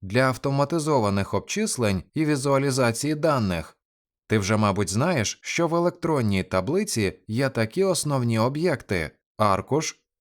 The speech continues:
стовпець, рядок, клітинка, діапазон клітинок. Про ці об'єкти в нас є окреме відео.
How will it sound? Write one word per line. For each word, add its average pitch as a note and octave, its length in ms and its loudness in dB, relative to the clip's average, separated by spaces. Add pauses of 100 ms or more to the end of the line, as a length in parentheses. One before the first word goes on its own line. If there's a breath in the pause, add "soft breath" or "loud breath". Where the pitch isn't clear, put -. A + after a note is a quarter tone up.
(120)
стовпець, G#2+ 920 -2 (260)
рядок, G#2 640 0 (200)
клітинка, G#2+ 760 0 (300)
діапазон B2+ 760 0
клітинок. C3+ 680 -2 (680)
Про A2+ 200 2
ці A#2+ 180 0
об'єкти A#2 600 2
в A2 40 2
нас B2 260 2
є B2+ 120 2
окреме B2 500 2
відео. G#2 480 -2